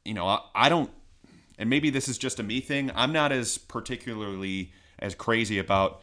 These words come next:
the three technique defensive tackles once you get outside of the first round. And I don't think there will be one there for the taking at forty, um, that will be worth it.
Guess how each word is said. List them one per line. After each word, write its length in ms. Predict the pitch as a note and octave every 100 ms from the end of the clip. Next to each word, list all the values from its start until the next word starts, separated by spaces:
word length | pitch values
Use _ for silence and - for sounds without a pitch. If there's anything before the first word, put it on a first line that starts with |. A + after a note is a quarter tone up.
| - _
the 80 | G2
three 240 | G#2 A2
technique 440 | - G2 G#2 G2 F#2+
defensive 400 | F#2 F#2+ F2 -
tackles 420 | F#2+ F#2 D#2+ F2
once 200 | F2 -
you 60 |
get 180 | D#2+ E2
outside 360 | E2 - F2+ F2+
of 40 |
the 80 | -
first 280 | D2+ D2+ -
round. 260 | D2 G1+ - - - -
And 420 | F#2+ F#2 F#2 F2+ - _
I 140 | F#2 G2
don't 300 | G#2 B2+ -
think 240 | B2 A2
there 120 | A2+
will 120 | A2
be 120 | G#2 G#2+
one 300 | G2+ G#2+ A2
there 200 | G2+ G#2+
for 120 | G#2+
the 80 | G2
taking 340 | G2+ F#2+ A2+
at 100 | G2+
forty, 380 | - G2+ A2+ C#3 - - - - -
um, 240 | F#2+ F#2
that 240 | F#2+ F#2+ G2
will 140 | G2
be 120 | F#2
worth 300 | F2 F#2+ G2+
it. 180 | C#3